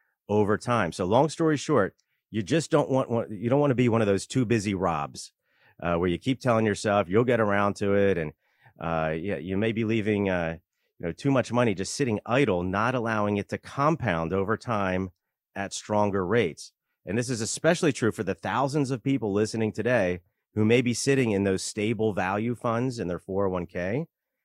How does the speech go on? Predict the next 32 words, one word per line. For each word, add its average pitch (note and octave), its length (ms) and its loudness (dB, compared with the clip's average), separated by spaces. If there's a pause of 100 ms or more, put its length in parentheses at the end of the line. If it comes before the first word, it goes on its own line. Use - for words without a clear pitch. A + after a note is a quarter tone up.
(180)
or G#2+ 180 4
those G#2 200 4
low-paying, G#2+ 760 2
um, E2 200 -2
bond G#2+ 420 2
funds B2 440 2
because F2 320 -4
interest F#2+ 320 -8
rates F#2 260 -4
have D#2+ 180 -6 (120)
really E2+ 320 -6 (120)
decimated F#2 580 -6
bond F#2 340 -4
funds F2 240 -6
lately. F#2 460 -4 (500)
Uh, G2 200 0
you A2 180 2
may B2+ 220 4
very B2+ 220 6
well A#2+ 200 6
be A2 140 2
missing A#2+ 460 2
out A#2+ 320 0 (480)
on G2+ 140 0
a F#2+ 60 0
substantial A#2+ 540 0
opportunity A#2 640 -2
to F#2+ 100 -4
get G#2 240 -4
your B2+ 80 0
balances G2+ 800 0
growing F#2+ 680 0